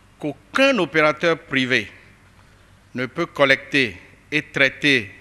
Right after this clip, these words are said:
des données à caractère personnel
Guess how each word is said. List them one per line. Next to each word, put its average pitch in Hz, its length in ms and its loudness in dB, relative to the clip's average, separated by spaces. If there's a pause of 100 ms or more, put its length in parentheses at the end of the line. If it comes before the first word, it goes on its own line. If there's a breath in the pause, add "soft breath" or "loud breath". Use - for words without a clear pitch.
des 107 220 -10
données 147 600 0
à 139 100 -6
caractère 123 800 -2
personnel 127 680 -2